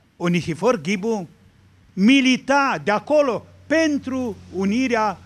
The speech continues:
Basarabiei cu țara.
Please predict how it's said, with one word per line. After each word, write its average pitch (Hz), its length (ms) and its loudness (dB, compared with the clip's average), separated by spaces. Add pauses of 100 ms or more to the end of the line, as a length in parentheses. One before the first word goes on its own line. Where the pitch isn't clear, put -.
(160)
Basarabiei 165 880 -4 (680)
cu 160 300 -6 (200)
țara. 107 400 -4